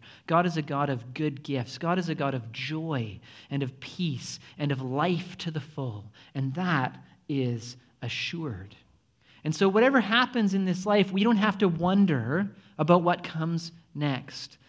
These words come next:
And there's a great deal of peace that comes from that truth.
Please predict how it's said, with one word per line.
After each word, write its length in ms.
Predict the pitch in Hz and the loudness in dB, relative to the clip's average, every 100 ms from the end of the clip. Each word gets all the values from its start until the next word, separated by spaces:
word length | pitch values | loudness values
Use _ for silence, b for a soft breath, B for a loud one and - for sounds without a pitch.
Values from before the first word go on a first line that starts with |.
| B 156 | B 0
And 80 | |
there's 180 | 170 185 180 | 2 2 -2
a 60 | 156 | -6
great 440 | 135 170 196 165 | -4 -2 -2 -2
deal 200 | 165 170 | -2 -2
of 160 | 165 170 | -2 -8
peace 560 | - 190 120 - - b b | -8 -6 -6 -8 -18 b b
that 160 | - - | -16 -14
comes 500 | - 160 147 123 - b b | -10 -4 -4 -4 -8 b b
from 200 | - 139 | -10 -6
that 220 | 131 127 | -4 -6
truth. 520 | - - 135 107 101 | -10 -10 -8 -8 -12